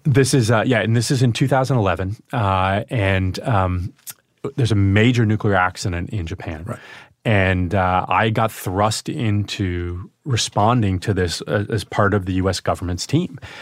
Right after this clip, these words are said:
Speaker 1: And the N R C became really a big player in, in dealing with this accident. And we made a number of decisions about what people should do, Americans in particular in Japan. And, and,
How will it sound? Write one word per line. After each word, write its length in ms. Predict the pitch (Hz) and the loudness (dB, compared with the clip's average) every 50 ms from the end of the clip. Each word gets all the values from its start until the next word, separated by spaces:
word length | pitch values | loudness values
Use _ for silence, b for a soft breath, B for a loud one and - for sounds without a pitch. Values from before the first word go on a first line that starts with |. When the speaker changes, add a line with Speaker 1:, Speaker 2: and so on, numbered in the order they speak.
| B B B - | B B B -2
Speaker 1:
And 220 | 127 120 110 104 | 2 2 4 4
the 120 | 104 107 107 | 4 2 4
N 80 | 107 104 | 4 2
R 100 | 104 98 | 2 0
C 240 | - - 131 139 147 | 0 0 0 0 2
became 380 | 135 117 - - 113 104 98 | 0 -2 -2 0 0 2 2
really 200 | 92 98 98 98 | 2 2 2 2
a 60 | 98 | 0
big 380 | 90 85 - - 113 107 110 110 | 0 -4 -4 -2 0 0 0 -2
player 540 | - - - - - - - - - - _ | -4 -2 -2 -2 -2 -4 -8 -12 -16 -14 _
in, 380 | - 127 101 95 95 95 101 - | -2 0 0 2 2 0 0 -2
in 240 | - 123 101 98 87 | -2 -2 0 0 0
dealing 340 | 95 101 101 104 104 98 | 2 2 2 2 2 2
with 80 | 92 90 | 0 -2
this 180 | 95 92 - - | -2 -4 -2 -2
accident. 560 | 113 131 156 156 - - - - - 131 - B B B B B B B B B - | -2 -2 -2 -4 -6 -8 -8 -8 -10 -14 -16 B B B B B B B B B 2
And 100 | 127 117 | 4 4
we 100 | 117 113 | 6 6
made 180 | 110 110 104 | 6 4 4
a 40 | 98 | 2
number 260 | 95 95 98 107 120 | 2 2 2 2 2
of 100 | 131 127 | 0 0
decisions 540 | 113 120 - - 117 101 - - 107 104 104 | -2 -2 0 0 0 0 2 2 0 0 0
about 400 | 110 92 101 95 90 92 90 - - | 0 0 0 2 2 2 2 0 -4
what 320 | 143 117 - 104 - - | -8 -6 -6 -6 -6 -6
people 260 | - - 110 - 113 101 | -6 -6 -4 -4 -4 -4
should 200 | - - 104 87 | -4 -4 -4 -2
do, 140 | 104 98 | 0 0
Americans 640 | 92 87 87 85 85 92 98 107 - - 107 95 110 | 0 0 0 2 2 2 2 2 0 0 0 0 0
in 100 | 104 92 | 0 0
particular 480 | - 101 - - 104 - 117 104 101 98 | -2 -4 -4 -6 -6 -4 -2 -2 0 0
in 100 | 95 92 | 0 -2
Japan. 500 | 92 87 - 95 87 87 90 95 110 120 | -2 -4 -2 -2 -2 0 0 0 0 0
And, 220 | 113 - 107 120 - | -2 -2 -4 -4 -2
and, 260 | 104 101 95 92 | -2 0 0 -2